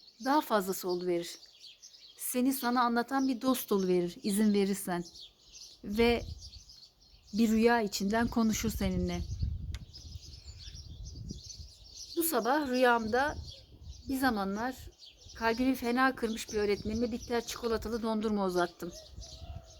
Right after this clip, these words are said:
Hani şu sinemada satılanlardan. Aldı ve yüzüme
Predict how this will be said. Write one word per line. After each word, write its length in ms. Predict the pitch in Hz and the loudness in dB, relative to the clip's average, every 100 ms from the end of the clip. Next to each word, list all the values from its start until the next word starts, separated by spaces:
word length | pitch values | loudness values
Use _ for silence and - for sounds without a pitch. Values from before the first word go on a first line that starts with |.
| - - - - | -20 -20 -10 0
Hani 220 | 233 233 | 2 2
şu 340 | - 240 226 - - | 0 -2 -2 -4 -6
sinemada 500 | - 240 233 202 196 | -2 2 2 2 2
satılanlardan. 880 | 202 190 202 185 185 175 175 175 - - - - - - - - - - - - - _ _ - - - - | 0 0 0 2 2 0 0 -6 -8 -14 -14 -16 -20 -20 -20 -16 -14 -12 -14 -16 -20 _ _ -20 -20 -2 6
Aldı 500 | 269 277 240 247 277 - - - - - - - - | 6 6 2 0 0 -12 -20 -20 -20 -20 -20 -20 -12
ve 320 | 233 247 247 240 | -2 0 0 0
yüzüme 520 | 247 240 254 262 | -2 0 0 0